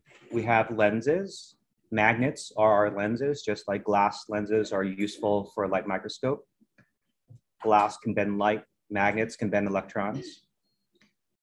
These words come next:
We have a sample. So normally in a light microscope, you might have a glass slide. Our sample is put in a form factor of a three millimeter metal mesh. We call it a grid.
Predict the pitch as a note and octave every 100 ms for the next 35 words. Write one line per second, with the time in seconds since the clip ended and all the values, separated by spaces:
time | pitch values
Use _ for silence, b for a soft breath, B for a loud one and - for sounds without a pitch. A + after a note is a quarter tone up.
0 | _ B2+ C3 B2 A#2+ - A#2 A#2+ C#3 F3
1 | F3+ - _ _ - A2 A2 A#2 A#2+ A2+
2 | G#2+ G#2+ A2 B2 B2+ A#2+ A#2 G#2+ G#2 -
3 | G#2 F#2+ - - G#2 A2 A#2+ - b _
4 | _ - G#2 A#2+ C3 B2 B2+ C3 A2+ -
5 | B2+ A2 G2+ - A2+ A2 A#2 A#2 - B2+
6 | G2 F#2 - B2 A#2 A2 A2 G#2+ A2 G#2
7 | G2+ G2 G2+ C3 - - _ _ _ G#2+
8 | - G#2+ G2+ F#2+ E2+ G2+ D3